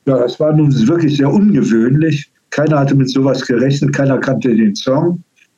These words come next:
Aber es passte natürlich wunderbar in die gereizte, abgehangene Stimmung, die jetzt da war, weil irgendwo, man doch irgendwo enttäuscht war über das, was da eigentlich angeboten worden war.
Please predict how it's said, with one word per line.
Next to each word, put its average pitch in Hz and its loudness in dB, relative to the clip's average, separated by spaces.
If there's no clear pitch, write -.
Aber 135 0
es 135 -2
passte 147 -2
natürlich 143 0
wunderbar 139 0
in 135 2
die 131 -2
gereizte, 143 0
abgehangene 139 0
Stimmung, 151 0
die 127 2
jetzt 143 0
da 127 0
war, 131 0
weil 131 0
irgendwo, 123 2
man 120 0
doch 143 0
irgendwo 139 0
enttäuscht 139 0
war 110 0
über 107 2
das, 110 -4
was 123 -4
da 117 0
eigentlich 113 -2
angeboten 110 -2
worden 101 -4
war. - -12